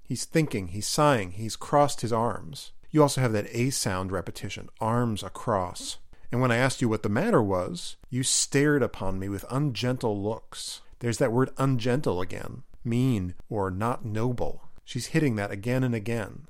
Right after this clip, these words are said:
He stared at his own wife when she asked him what was wrong with him. "I urged you further, then you scratched your head and too impatiently stamped with your foot." "I urged you further," in other words,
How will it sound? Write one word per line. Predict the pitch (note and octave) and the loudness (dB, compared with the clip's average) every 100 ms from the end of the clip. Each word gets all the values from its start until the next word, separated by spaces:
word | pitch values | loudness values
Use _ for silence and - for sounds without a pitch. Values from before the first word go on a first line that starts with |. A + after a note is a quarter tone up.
| - | -16
He | - | -6
stared | C3+ - D#3+ E3 | -4 2 6 6
at | |
his | B2 - | 4 0
own | C#3+ D#3+ D#3+ | 4 4 4
wife | B2+ E3 G2+ B2+ | 4 4 2 -2
when | G#2+ | -2
she | C3+ | 2
asked | C3+ - | 2 2
him | C#3 | -2
what | C3+ | -2
was | C3+ | -2
wrong | A#2+ A#2+ G#3+ | 2 4 4
with | C3 E2 | 2 -4
him. | F#2+ - - - | -10 -12 -14 -10
"I | - B2+ | -4 0
urged | A#2+ A#2 G2+ | 2 2 0
you | A#2 | -2
further, | - F#3+ A#3 G2+ A#2 - - - | 4 6 6 4 2 -2 -8 2
then | D#3+ | 4
you | D3 | 4
scratched | A#2+ - - C#3 - C#3 | 2 2 4 4 4 0
your | |
head | A#2 D#3 C#3 | 4 4 4
and | G#2 | 2
too | - - | 2 6
impatiently | G3 - E3 D#3+ C3 A2 | 8 12 12 12 2 -4
stamped | - - D3+ C3 B2+ | -2 2 2 0 -2
with | |
your | A#2+ | -2
foot." | G2+ - A#2 - - - - | -4 -2 -2 -2 -16 -10 -2
"I | C3 | 0
urged | D3 E3 C#3 | 6 4 4
you | B2+ | -2
further," | - F#3 F#3+ G#2+ | 2 4 6 4
in | A2+ | 4
other | C3 B2+ | 4 4
words, | B2 A#2 | 4 2